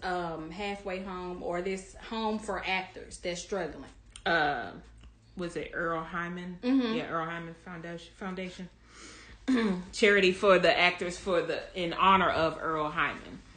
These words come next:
Speaker 2: But that was nice that he did that.
Speaker 1: It was.
Speaker 2: And you
Speaker 1: It
Speaker 2: said that
Speaker 1: was.
Speaker 2: was his grandfather? Who grandfather was that?
Speaker 1: That was the grandfather on Bill Cosby
Speaker 2: Oh,
Speaker 1: show. Bill's
Speaker 2: okay,
Speaker 1: daddy,
Speaker 2: okay.
Speaker 1: the
Speaker 2: Bill's
Speaker 1: light-skinned
Speaker 2: dad, okay.
Speaker 1: Russell. Russell.
Speaker 2: With the, uh, salt and pepper hair?
Speaker 1: Mm-hmm.
Speaker 2: Okay, yeah.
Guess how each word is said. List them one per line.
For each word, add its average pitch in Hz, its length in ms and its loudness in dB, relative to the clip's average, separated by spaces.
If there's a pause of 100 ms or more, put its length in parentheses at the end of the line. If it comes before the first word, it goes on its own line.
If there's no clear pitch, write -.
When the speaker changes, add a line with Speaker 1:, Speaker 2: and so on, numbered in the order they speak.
(200)
Speaker 2:
But 233 100 -2
that 403 160 2
was 427 140 0
nice 285 360 -2
that 220 100 -8
he 233 120 -6
did 214 240 -6
that. 147 240 -8
Speaker 1:
It 254 200 0
was. 185 500 -4 (180)
Speaker 2:
And 185 100 -4
you 202 60 2
Speaker 1:
It 208 40 0
Speaker 2:
said 240 140 6
that 240 100 4
Speaker 1:
was. 220 100 0
Speaker 2:
was 185 80 0
his 170 80 -2
grandfather? 294 560 -2 (400)
Who 349 140 -8
grandfather 320 380 -10
was 294 120 -12
that? 175 200 -10 (680)
Speaker 1:
That 269 180 2
was 285 120 -4
the 226 80 0
grandfather 226 460 -2
on 202 160 -6
Bill 196 200 0
Cosby 214 340 -4
Speaker 2:
Oh, 233 840 6
Speaker 1:
show. 233 80 6
Bill's 254 80 6
Speaker 2:
okay, 156 200 4
Speaker 1:
daddy, 202 40 4 (100)
Speaker 2:
okay. 151 380 -4
Speaker 1:
the - 60 -2
Speaker 2:
Bill's 196 400 8
Speaker 1:
light-skinned - 40 -2
Speaker 2:
dad, 156 200 0
okay. 165 80 -6
Speaker 1:
Russell. 226 460 2 (180)
Russell. 220 560 0 (640)
Speaker 2:
With 180 160 -2
the, 147 140 0
uh, 165 140 0
salt 190 260 -2
and 190 80 -6
pepper 196 180 -6
hair? 220 160 -6
Speaker 1:
Mm-hmm. 254 360 2
Speaker 2:
Okay, 262 360 2
yeah. - 140 -6